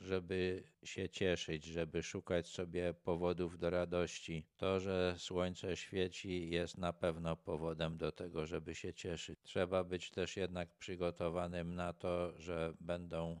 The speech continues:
nas spotykały różne przykrości. Będziemy widzieć, że to, co robimy, jest nietrwałe i niewiele warte, ale to nie jest powód, żeby się nie cieszyć.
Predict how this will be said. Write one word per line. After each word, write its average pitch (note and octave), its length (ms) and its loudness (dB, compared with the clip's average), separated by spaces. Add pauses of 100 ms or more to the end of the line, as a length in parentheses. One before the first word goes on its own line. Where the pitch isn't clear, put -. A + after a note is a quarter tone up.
(120)
nas F2 240 0
spotykały F2 1120 2
różne E2+ 420 -2
przykrości. F2 960 -4 (120)
Będziemy F2+ 580 0
widzieć, F2+ 580 -2
że E2+ 500 -2 (140)
to, F2 160 2
co F2+ 220 0
robimy, E2+ 720 0
jest E2 500 -2
nietrwałe E2+ 760 0 (160)
i F2+ 140 -2
niewiele F2+ 540 2
warte, F2+ 680 2 (140)
ale F#2+ 760 -2
to F2 160 -6
nie F2 180 0
jest F2 200 0
powód, F2+ 440 0
żeby F2 540 0
się E2+ 260 -4
nie E2+ 180 -6
cieszyć. - 640 -6